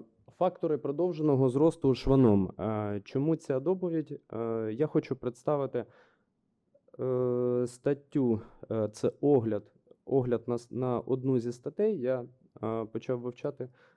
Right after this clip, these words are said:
це питання, і, е, моєю метою було надати відповіді на чотири питання.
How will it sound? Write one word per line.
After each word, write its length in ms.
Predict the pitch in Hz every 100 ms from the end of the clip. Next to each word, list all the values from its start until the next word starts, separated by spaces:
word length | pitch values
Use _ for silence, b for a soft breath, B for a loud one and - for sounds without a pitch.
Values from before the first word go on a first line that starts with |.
| b _
це 140 | -
питання, 600 | 151 156 190 196 170 131 -
і, 180 | - 147
е, 440 | 147 139 131 117 - _ _ _ _ _
моєю 380 | 127 156 175 160
метою 360 | 160 170 185 151
було 380 | 131 135 143
надати 460 | 127 135 135 139 139
відповіді 540 | 151 175 156 139 135
на 240 | 131 135 131
чотири 400 | - 139 147 135
питання. 600 | 151 151 202 202 156